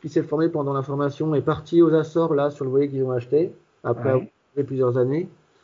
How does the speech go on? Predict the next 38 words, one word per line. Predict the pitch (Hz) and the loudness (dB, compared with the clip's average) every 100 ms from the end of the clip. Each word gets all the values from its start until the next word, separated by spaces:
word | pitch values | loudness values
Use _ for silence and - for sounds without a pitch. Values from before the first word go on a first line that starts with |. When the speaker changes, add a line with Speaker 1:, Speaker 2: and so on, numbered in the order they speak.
| _ _ _ _ _ - | _ _ _ _ _ -2
Speaker 1:
Euh, | 113 120 123 123 123 123 | 0 2 0 -2 -2 -4
certains | - 160 - 175 | -2 -4 -2 -2
sont | 170 160 | 0 0
Speaker 2:
Très | 139 | 2
Speaker 1:
devenus | 139 135 | 2 0
Speaker 2:
bien. | 135 170 139 - _ - | -6 -10 -10 -14 _ -20
Speaker 1:
des | 123 | -10
salariés | - 170 170 160 170 | -2 0 2 4 4
de-, | 165 143 131 | 4 2 0
d'une | 131 123 123 | -2 -4 -4
commune | 120 165 147 156 | 0 0 0 -2
à | 120 | -2
Vannes, | 110 117 127 107 - | -2 -4 -4 -8 -10
où | 117 113 113 | -6 -4 -2
ils | 120 | 0
Speaker 2:
Mhm. | 117 | 0
Speaker 1:
font | 139 180 - _ - | 0 -4 -12 _ -4
vraiment | 123 131 | -2 -2
pour | 127 117 | -4 -2
des, | 110 107 107 117 _ _ - | 0 0 -2 -6 _ _ -6
des | 113 | -4
enfants. | 113 113 131 165 - _ _ _ _ _ _ | -4 -4 -8 -10 -14 _ _ _ _ _ _
Speaker 2:
D'accord. | 143 151 - 131 139 - - - | -8 -6 -6 -6 -8 -12 -20 -12
Speaker 1:
Et | 135 139 | -2 0
j'ai | 151 156 | 2 4
Speaker 2:
Ouais. | 160 165 - _ | 6 4 -2 _
Speaker 1:
eu | 170 | -8
six | 180 170 | -2 2
d'entre | 170 156 135 | 2 2 -2
eux. | 135 - _ _ _ _ _ _ - | -4 -12 _ _ _ _ _ _ -4
Speaker 2:
Donc | 139 | 0
une | 143 131 | 0 0
belle, | 151 165 | 4 4
euh, | 147 139 131 131 | 4 2 0 -2
un | |
beau | 135 160 | 2 0
succès | 196 - 285 | 0 -2 -4
finalement. | - 147 135 135 131 | -4 -8 -8 -10 -12